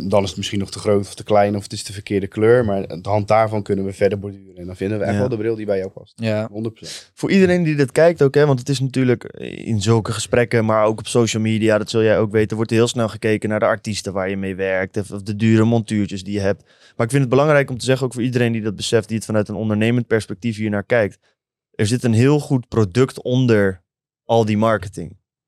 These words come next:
Speaker 3: Want tegenwoordig is het heel snel, hè, marketing en dan kan je een groot merk bouwen en dan dit en dat. Maar het is belangrijk dat bij jullie ook heel duidelijk heel veel expertise,
Speaker 1: Ja,
Speaker 3: goede
Speaker 1: basis.
Speaker 3: producten.
Speaker 1: Ja.
Speaker 3: En dat vormt echt die basis voor het succes,
Speaker 1: Ja,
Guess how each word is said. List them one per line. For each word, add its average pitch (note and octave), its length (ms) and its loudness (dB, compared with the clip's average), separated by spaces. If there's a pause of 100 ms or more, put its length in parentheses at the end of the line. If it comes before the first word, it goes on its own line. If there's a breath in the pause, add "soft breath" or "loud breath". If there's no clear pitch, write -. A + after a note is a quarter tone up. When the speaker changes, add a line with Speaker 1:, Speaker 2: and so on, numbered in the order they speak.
(120)
Speaker 3:
Want G2+ 140 -6
tegenwoordig C3 360 4
is C3 80 0
het A#2+ 100 -6
heel C3+ 180 4
snel, B2+ 260 2
hè, C3 160 4
marketing A#2+ 580 0
en A#2+ 80 -4
dan A#2 80 -4
kan A#2 120 2
je A#2 60 2
een A#2+ 60 0
groot A#2+ 260 0
merk A#2+ 280 2
bouwen A#2 320 4
en A2+ 100 0
dan A2+ 140 -4
dit A2+ 160 -2
en A#2 100 -6
dat. C3 160 2
Maar A#2 120 0
het G#2+ 80 -4
is - 60 -8
belangrijk A#2+ 380 0
dat G2+ 140 -8
bij A2+ 140 4
jullie B2+ 240 6
ook C3 160 2
heel B2+ 200 2
duidelijk A2+ 320 2
heel B2 200 4
veel C#3 160 2
expertise, A2+ 640 -4
Speaker 1:
Ja, G#2 80 0
Speaker 3:
goede C3 240 2
Speaker 1:
basis. D3 160 2
Speaker 3:
producten. A2+ 520 -2
Speaker 1:
Ja. G#2 100 0 (340 soft breath)
Speaker 3:
En A2 100 -6
dat B2+ 180 0
vormt B2+ 220 0
echt B2+ 180 -2
die A#2+ 100 -2
basis G#2+ 320 0
voor - 140 -4
het G2+ 80 -4
succes, B2 380 -2
Speaker 1:
Ja, C3 40 -4